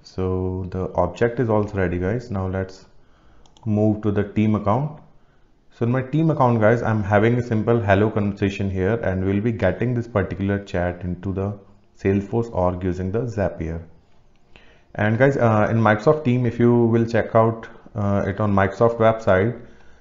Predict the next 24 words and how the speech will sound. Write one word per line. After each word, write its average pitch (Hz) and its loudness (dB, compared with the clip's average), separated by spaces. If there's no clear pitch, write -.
so 120 2
you 117 8
will 131 4
find, 147 2
like, 135 0
there 123 4
are 135 2
three 156 -2
sections 120 -2
available 101 2
for 95 0
team. 107 -4
You 104 -6
can 101 0
use 104 0
it 113 0
for 107 0
personal 110 2
use, 123 -2
like 104 0
for 95 0
home 107 0
and, 98 -2
uh, 92 -2